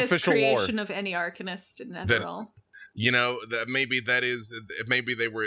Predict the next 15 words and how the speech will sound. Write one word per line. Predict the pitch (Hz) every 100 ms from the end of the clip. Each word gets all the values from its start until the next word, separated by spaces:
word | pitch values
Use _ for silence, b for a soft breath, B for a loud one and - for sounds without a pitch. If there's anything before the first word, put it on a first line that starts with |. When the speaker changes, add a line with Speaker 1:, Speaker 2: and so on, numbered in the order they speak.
| -
Speaker 3:
self, | - 131 120 113 - _
self, | - 123 117 - -
uh, | 104 95 90 90 _ _ -
self-creating, | - 120 - 113 107 95 78 92
you |
know, | 101 98
the | 95
first | - 127 113 92 113
and | 107
greatest | 107 110
Speaker 2:
There | 190
you | 226 277
Speaker 3:
of | 185
us. | 165
Speaker 2:
go. | 151 160 190